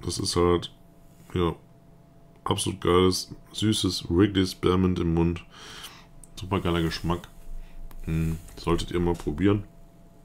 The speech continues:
Ist echt lecker. Ist jetzt schon, glaub ich, die dritte Flasche oder so, die ich davon wegsuchte. Die anderen Sachen von Sick Berlin haben mich jetzt nicht so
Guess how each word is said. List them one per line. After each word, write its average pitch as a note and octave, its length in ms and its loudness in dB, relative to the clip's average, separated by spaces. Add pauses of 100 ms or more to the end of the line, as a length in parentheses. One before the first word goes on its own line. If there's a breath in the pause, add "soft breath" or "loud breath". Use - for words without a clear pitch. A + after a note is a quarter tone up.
(600)
Ist - 100 -12
echt F#2+ 220 0
lecker. F#2 340 2 (300)
Ist - 100 -18
jetzt F#2+ 140 -2
schon, F2 160 -6
glaub F2+ 140 0
ich, - 40 -6
die F#2 140 -6
dritte G2+ 240 0
Flasche G#2+ 300 4
oder F2 100 8
so, E2+ 100 2
die E2+ 80 -2
ich F2 80 -4
davon F2 300 -2
wegsuchte. F#2+ 520 0 (920 loud breath)
Die - 100 -6
anderen A2+ 180 8
Sachen A2+ 200 10
von G#2+ 160 4
Sick A#2+ 240 2
Berlin A2 320 8
haben G#2+ 100 6
mich G2+ 100 2
jetzt G2 200 -2
nicht E2 200 0
so D#2+ 240 4